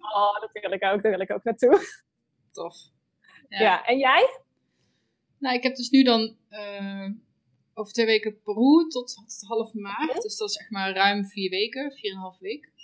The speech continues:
Speaker 2: Ehm, ik wilde eigenlijk in augustus naar, eh, een roadtrip door de U K maken. Want het lijkt me echt,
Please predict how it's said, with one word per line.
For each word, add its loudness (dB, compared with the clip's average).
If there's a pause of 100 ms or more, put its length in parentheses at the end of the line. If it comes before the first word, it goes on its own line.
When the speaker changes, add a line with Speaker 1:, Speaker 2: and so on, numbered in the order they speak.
(200)
Speaker 2:
Ehm, -10 (480)
ik -18
wilde -4
eigenlijk -4
in -8
augustus -2
naar, -6 (420)
eh, -12
een -4
roadtrip 4
door 4
de 6
U 6
K 4
maken. 0 (1120)
Want 0
het 4
lijkt 2
me 2
echt, -2